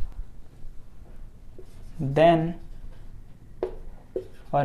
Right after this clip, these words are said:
non-empty, non-empty subset W F is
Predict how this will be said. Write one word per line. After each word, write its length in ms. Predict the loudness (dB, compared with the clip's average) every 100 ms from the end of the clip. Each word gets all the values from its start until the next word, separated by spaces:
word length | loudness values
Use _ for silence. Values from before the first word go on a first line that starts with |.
| 8
non-empty, 760 | 12 12 12 12 8 8 8 8 0 -6 -14 -16 -16 -12 -8 -6 -6 -6 -8 -8 -8 -10 -12 -12 0
non-empty 400 | 4 6 6 4 4
subset 600 | 4 2 6 6 6 2 -6 -8 -10 -12 -12 -14 -14 -16 -12 -12 -8 -10 -10 -14 -10 -10 -10 -12 -16 -16 -12 -10 -8 -10 -8 -2 2 4
W 380 | 8 12 12 12
F 360 | 6 -2 -10 -12 -14 -14 -12 -12 -10 -12 -12 -12 -12 -12 -10 -6 -6 -6 -8 0 6
is 180 | 6